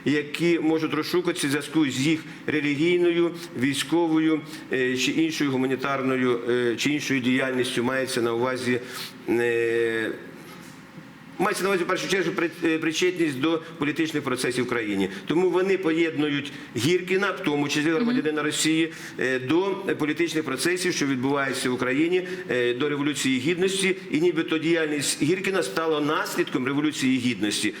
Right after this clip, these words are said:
Speaker 1: Хоча, звичайно, ніяких, е, тут, е, неможливо знаходити, е, зв'язків.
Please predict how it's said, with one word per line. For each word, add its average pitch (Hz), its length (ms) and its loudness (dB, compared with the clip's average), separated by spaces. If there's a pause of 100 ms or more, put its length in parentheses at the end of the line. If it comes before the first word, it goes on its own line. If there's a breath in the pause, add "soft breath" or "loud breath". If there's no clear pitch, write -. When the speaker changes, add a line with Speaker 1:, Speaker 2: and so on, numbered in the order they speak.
Speaker 1:
Хоча, 160 260 0
звичайно, 160 440 0
ніяких, 143 520 0 (300)
е, 113 220 0 (120)
тут, 143 320 -2
е, 120 240 2
неможливо 135 800 2 (120)
знаходити, 123 680 0 (540 loud breath)
е, 107 360 2
зв'язків. 120 580 0